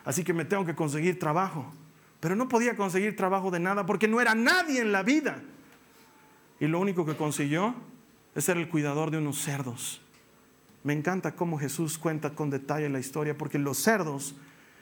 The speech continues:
era lo peor que un judío podía cuidar. Podían cuidar vacas, ovejas era un orgullo, pero cerdos, eso era despreciable.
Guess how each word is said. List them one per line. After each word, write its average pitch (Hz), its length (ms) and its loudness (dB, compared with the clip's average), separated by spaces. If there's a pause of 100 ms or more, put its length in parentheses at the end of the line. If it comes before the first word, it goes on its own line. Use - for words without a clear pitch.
(180)
era 190 160 2
lo 170 180 0
peor 170 500 2 (200)
que 170 100 0
un 160 80 2
judío 151 380 0
podía 139 320 -2
cuidar. 120 360 -2 (760)
Podían 180 300 2
cuidar 170 280 4
vacas, 165 560 0
ovejas 202 440 2
era 214 120 2
un 190 100 0
orgullo, 156 400 0
pero 139 220 -2
cerdos, 165 640 0 (340)
eso 160 140 0
era 190 140 2
despreciable. 143 800 -2